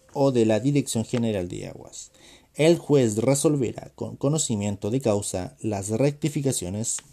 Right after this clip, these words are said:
Se publicarán en igual forma que la publicación original y el remate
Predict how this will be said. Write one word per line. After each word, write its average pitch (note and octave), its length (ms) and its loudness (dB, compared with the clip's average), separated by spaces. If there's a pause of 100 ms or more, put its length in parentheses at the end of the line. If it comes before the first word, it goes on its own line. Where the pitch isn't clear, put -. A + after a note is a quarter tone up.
(160)
Se C#3 120 0
publicarán C3+ 600 2 (440)
en C#3+ 260 2
igual C3+ 240 4
forma A2 460 0
que C#3+ 120 2
la C#3+ 120 6
publicación C#3 500 2
original A#2 520 -2
y C3+ 60 2
el D3 80 4
remate A2 680 2